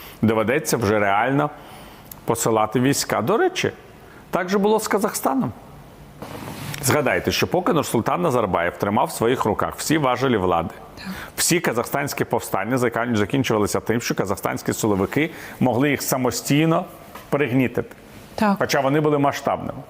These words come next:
Speaker 1: Після того, як, е, Нурсултан Назарбаєв передав владу Касим Жомарту Такаєву, почався період такого міжцарства,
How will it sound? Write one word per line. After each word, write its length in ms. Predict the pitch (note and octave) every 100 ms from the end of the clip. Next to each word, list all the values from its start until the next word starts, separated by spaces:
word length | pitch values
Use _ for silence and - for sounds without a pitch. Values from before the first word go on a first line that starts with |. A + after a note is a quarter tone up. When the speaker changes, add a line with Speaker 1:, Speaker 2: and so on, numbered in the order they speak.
| - - - - -
Speaker 1:
Після 280 | F#3+ F#3 E3
того, 280 | E3+ B2+
як, 280 | A#2+ A2+ -
е, 140 | B2 A#2+
Нурсултан 440 | A#2 C3 C#3 C3
Назарбаєв 440 | A2+ A#2 B2 A#2 -
передав 420 | B2 A2+ A#2 G#2
владу 340 | G#2 G#2+ F2+ F2+
Касим 320 | G2+ - G2+
Жомарту 380 | G#2 G#2+ G2 G2+
Такаєву, 500 | - A2+ G#2+ F#2+ G2+
почався 440 | G#2 A#2+ G#2+ -
період 380 | G2 A2 G#2+ G2
такого 340 | G#2 - F#2+
міжцарства, 760 | G#2+ A#2 - - G#3+ - - A2+